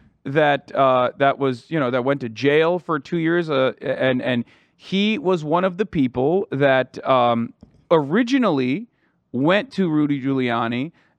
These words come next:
and, uh, hired a Republican lobbyist and went to Rudy Giuliani, uh, to potentially get a pardon from Donald Trump. And, um, he, this experience was actually,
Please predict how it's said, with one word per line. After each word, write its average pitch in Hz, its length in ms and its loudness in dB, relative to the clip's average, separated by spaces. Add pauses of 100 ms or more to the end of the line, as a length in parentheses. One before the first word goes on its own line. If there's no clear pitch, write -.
and, 131 420 0
uh, 120 320 2
hired 160 400 0
a 156 60 0
Republican 156 500 0
lobbyist 123 720 -2
and 117 160 -6
went 151 180 -2
to 175 60 -4
Rudy 170 240 -4
Giuliani, 123 720 -2 (420)
uh, 113 360 2
to 127 460 0 (120)
potentially 165 500 -2
get 139 100 0
a 131 40 -4
pardon 131 320 0
from 117 180 -4
Donald 113 300 -2
Trump. 202 400 2 (480)
And, 139 500 2
um, 120 400 2 (360)
he, 196 420 -4
this 170 300 -2
experience 196 760 -2
was 147 140 -2
actually, 151 540 -2